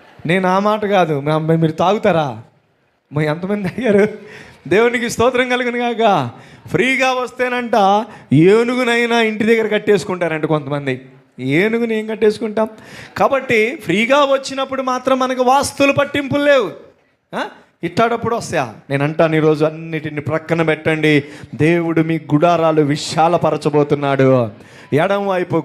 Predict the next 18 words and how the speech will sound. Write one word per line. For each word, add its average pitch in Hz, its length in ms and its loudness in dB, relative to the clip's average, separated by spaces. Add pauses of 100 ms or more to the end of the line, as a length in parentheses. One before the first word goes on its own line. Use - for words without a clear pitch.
కుడి 214 180 2
వైపు, 202 380 2
ముందు 190 420 2
వైపు, 214 320 0
వెనక 165 420 -2
వైపు, 226 280 -2
దేవుని 226 300 0
బిడ్డలారా, 220 500 0 (300)
మనందరము 214 920 0 (200)
విశాలతలోకి 247 1080 0
మనం 208 220 -6
వెళ్ళబోతున్నాం. 175 680 0 (380)
ఈ 135 60 -4
సంవత్సరం 170 600 -2
దేవుడు 165 320 2
మన 156 140 -4
సంఘానికి 156 540 -4
ఇస్తున్న 147 420 0